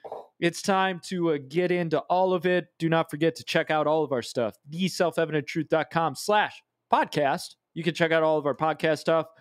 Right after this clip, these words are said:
The self evident truth dot com. You can check out all that stuff. On Facebook, I want you to go to our Facebook page. Right now, open up a new screen, go to the Facebook page, and I want you to check out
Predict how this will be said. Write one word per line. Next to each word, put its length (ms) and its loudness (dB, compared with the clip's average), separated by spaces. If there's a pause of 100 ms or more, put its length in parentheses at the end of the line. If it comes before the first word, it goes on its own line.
(260)
The 100 0
self 280 0
evident 280 2
truth 200 -2
dot 200 0
com. 320 6 (320)
You 80 -18
can 60 -14
check 180 2
out 140 2
all 160 2
that 240 2
stuff. 240 2 (840)
On 200 4
Facebook, 460 2 (520)
I 40 -4
want 280 2
you 40 -4
to 60 0
go 180 4
to 100 4
our 100 2
Facebook 460 -2 (100)
page. 340 -8
Right 180 2
now, 320 0
open 220 -4
up 120 -4
a 40 -10
new 140 -4
screen, 480 -8 (280)
go 80 4
to 60 4
the 80 -2
Facebook 460 -4
page, 340 -2 (560)
and 80 -2
I 40 4
want 200 2
you 80 2
to 60 2
check 260 0
out 180 2